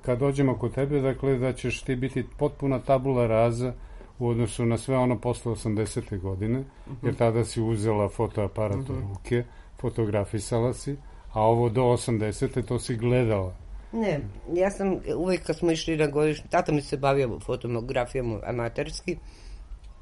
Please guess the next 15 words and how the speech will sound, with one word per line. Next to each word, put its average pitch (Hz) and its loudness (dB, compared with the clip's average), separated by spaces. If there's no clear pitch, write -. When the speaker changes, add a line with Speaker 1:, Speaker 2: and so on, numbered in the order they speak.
Speaker 2:
ali 180 -4
kad 135 -4
sam 143 0
išla 147 0
na 143 2
neka 143 0
putovanja, 135 0
uzmem 127 0
aparat, 104 -4
pa - 0
slikam 110 0
Speaker 1:
Mhm. 120 2
Speaker 2:
nešto, 107 -2
pa, 95 -4
mm, 127 0